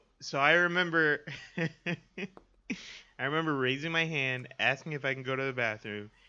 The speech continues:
Teacher said to hold on 'cause she was still talking or whatever. And I remember just, I was just staring at the door, man. I was just staring at the door like, "You should just run out. Just run out." But, but I was, uh,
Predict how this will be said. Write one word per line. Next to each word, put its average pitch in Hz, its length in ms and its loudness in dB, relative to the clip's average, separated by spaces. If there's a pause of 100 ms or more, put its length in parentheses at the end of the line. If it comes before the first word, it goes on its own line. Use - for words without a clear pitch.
(140)
Teacher 147 260 -8
said 131 240 -4
to 120 60 -2
hold 147 440 0
on 127 400 0
'cause 123 200 -12
she 123 100 -8
was 127 180 -2
still 131 180 -2
talking 135 480 0
or 104 120 -4
whatever. 98 400 -8 (340)
And 117 120 6
I 151 40 10
remember 147 300 2
just, - 480 -6
I 131 60 6
was 113 160 -2
just - 180 -4
staring 131 560 4
at 117 140 4
the 127 80 -6
door, 110 320 -2
man. 98 280 -6 (280)
I 127 40 2
was 135 100 2
just 131 120 -6
staring 131 320 2
at 127 140 0
the 123 40 -8
door 113 200 -2
like, 104 200 -6
"You 127 80 -8
should 127 180 -12
just 117 200 -8 (140)
run 104 180 -6
out. 90 160 -12 (340)
Just 104 320 -8
run 120 180 0
out." 95 240 -6 (400)
But, 127 340 4
but 117 140 2
I 110 120 6
was, 113 220 -4 (100)
uh, 117 80 -2